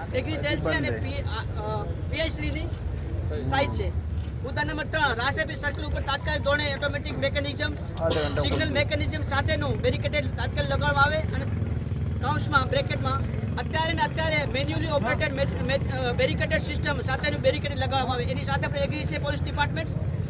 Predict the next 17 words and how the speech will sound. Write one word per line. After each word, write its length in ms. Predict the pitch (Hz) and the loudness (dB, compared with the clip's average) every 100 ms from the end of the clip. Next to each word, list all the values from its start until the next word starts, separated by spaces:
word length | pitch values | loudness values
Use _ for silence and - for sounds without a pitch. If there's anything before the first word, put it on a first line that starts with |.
| - | -2
મુન્દ્રા 260 | - 285 330 | 0 0 2
તાલુકાના 400 | 302 311 320 311 | 2 2 2 0
ટ્રાફિક 380 | 285 285 320 311 | 2 2 2 -2
અધિકારીની 420 | 285 302 311 254 | -2 0 0 2
જવાબદારી 340 | 277 - 294 | 2 2 0
નક્કી 220 | 294 277 - | 0 -2 0
કરવામાં 340 | 294 294 285 | 2 4 4
આવે 100 | 294 | 2
એની 160 | 285 294 | 0 -2
પણ, 140 | 294 | -2
એની 200 | 285 294 | 0 -2
અંદર 220 | 294 294 | -2 -2
પણ 120 | 294 294 285 285 - - | 2 4 4 2 -4 -4
આ 80 | 269 | -2
લોકો 280 | 285 285 285 | 0 2 2
એગ્રી 280 | 262 277 302 | 2 0 -4
છે. 200 | 359 | -2